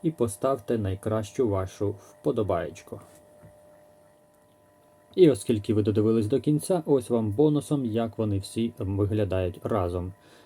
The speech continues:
Так, один трохи кривенький, тому що там ще доведеться допілювати детальки. Але то поправимо, тому що, ну, брак такий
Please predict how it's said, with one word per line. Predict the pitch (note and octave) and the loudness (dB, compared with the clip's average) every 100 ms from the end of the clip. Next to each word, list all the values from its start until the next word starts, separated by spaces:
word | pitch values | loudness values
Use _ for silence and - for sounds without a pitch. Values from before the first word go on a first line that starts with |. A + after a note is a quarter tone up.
| _ | _
Так, | - G2 | -8 -4
один | A2+ B2 A#2 | -2 0 0
трохи | A2+ G#2 | -2 -4
кривенький, | A2+ B2 D3+ F#3+ E3+ | -4 0 0 0 0
тому | F3 D#3+ D#3 | 2 2 2
що | - D3 | 0 -2
там | C3 C#3+ C#3+ - - - - - _ | 0 -2 -4 -10 -20 -20 -20 -20 _
ще | - - C3+ | -12 -4 -2
доведеться | C3 B2+ A#2 B2 | 0 0 0 0
допілювати | B2 A#2+ - B2 A#2+ A#2 | -2 -2 0 2 4 4
детальки. | A2 G#2+ A#2 A2+ G#2+ A2 G#2+ _ _ _ _ _ _ _ _ _ - | 0 -2 0 0 -2 -6 -6 _ _ _ _ _ _ _ _ _ -4
Але | C#3 | -4
то | A2+ G#2+ | -2 0
поправимо, | A2 G#2 A2 G#2+ G2+ G2+ G2 - | 0 0 2 4 2 0 -2 -6
тому | B2+ A2+ | -4 -4
що, | G2+ B2+ | -4 -4
ну, | C#3+ | -4
брак | G2 F2+ F#2 | -2 -4 -6
такий | - G2 F#2+ F2 - | -10 -6 -4 -6 -10